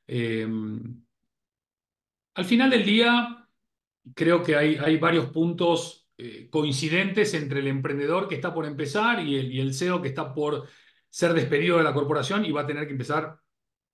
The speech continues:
a trabajar a los cuarenta y cinco, cincuenta años por cuenta propia, lo cual le da mucho vértigo, ¿no?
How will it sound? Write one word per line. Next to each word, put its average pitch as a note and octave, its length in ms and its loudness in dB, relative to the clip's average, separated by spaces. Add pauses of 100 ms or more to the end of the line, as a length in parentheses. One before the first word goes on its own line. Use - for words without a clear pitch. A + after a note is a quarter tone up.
(160)
a D3+ 100 -2
trabajar D3+ 500 6
a E3 80 6
los C3 140 4
cuarenta C3 280 4
y B2+ 40 2
cinco, D#3+ 280 0
cincuenta C#3+ 400 -2
años E3+ 280 -2
por C3 160 -4
cuenta C3+ 320 0
propia, D#3+ 320 2
lo C3 120 0
cual C3+ 160 0
le C3 60 0
da B2+ 120 0
mucho C3 260 -2
vértigo, A2+ 440 -6
¿no? - 180 -12